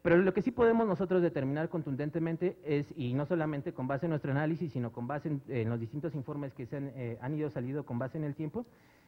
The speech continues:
es el incremento en materia de violaciones en derechos humanos, no solamente para el gobierno de la, para el, el estado de Coahuila, sino a nivel nacional. Y quizá, eh, eh, digamos, como lo más terrible y lo más trágico sea la, la desaparición forzada al ser un delito pluriofensivo y que no prescribe en el tiempo.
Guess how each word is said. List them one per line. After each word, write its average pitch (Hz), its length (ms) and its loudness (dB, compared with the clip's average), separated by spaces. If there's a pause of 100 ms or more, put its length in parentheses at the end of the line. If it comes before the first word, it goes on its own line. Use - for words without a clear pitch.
es 185 160 6
el 208 120 6
incremento 180 720 4
en 143 120 4
materia 165 340 2
de 175 100 8
violaciones 147 460 4
en 156 80 2
derechos 143 380 0
humanos, 160 460 0
no 165 120 2
solamente 160 460 2
para 139 160 0
el 120 80 0
gobierno 135 280 0
de 143 100 0
la, 135 100 -2
para 127 180 0
el, 123 220 -2
el 127 80 0
estado 147 240 0
de 151 100 0
Coahuila, 151 400 0
sino 117 160 -4
a 110 40 0
nivel 123 220 0
nacional. 156 400 -2 (540)
Y 175 120 -2
quizá, 214 500 2
eh, 135 400 -2 (260)
eh, 120 220 -2
digamos, 139 340 0
como 127 220 -2
lo 120 80 -2
más 139 200 -2
terrible 160 360 4
y - 20 2
lo 135 80 2
más 143 200 -4
trágico 175 420 -4
sea 147 260 0
la, 113 480 -2
la 135 140 0
desaparición 139 580 -4
forzada 165 420 -2
al 139 100 -4
ser 156 120 -8
un 151 100 -6
delito 135 280 -4
pluriofensivo 127 760 -4
y 165 60 0
que 127 100 -4
no 131 80 -2
prescribe 135 440 -6
en 127 80 -4
el 110 100 -8
tiempo. 127 280 -8